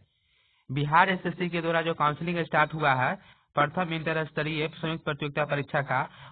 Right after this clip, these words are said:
उसमें जो है fake student बहुत ज्यादा शामिल हो रहे हैं, ठीक है। उसी के regarding paper में cut आया है कि सैंतीस अभ्यर्थियों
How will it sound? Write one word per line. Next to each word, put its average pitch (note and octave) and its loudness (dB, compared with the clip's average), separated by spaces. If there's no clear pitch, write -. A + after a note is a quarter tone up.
उसमें F#3 -2
जो F3+ 0
है D#3 4
fake G3+ 0
student F3 -2
बहुत D3 0
ज्यादा D#3 2
शामिल D3+ -2
हो C3 0
रहे A#2+ -2
हैं, G#2+ -6
ठीक F#3 -4
है। A3+ -2
उसी G3 -4
के F#3 -2
regarding E3 2
paper D3+ 0
में E3+ -2
cut D#3+ 0
आया D#3 4
है C#3 0
कि E3 -10
सैंतीस E3+ -2
अभ्यर्थियों E3 0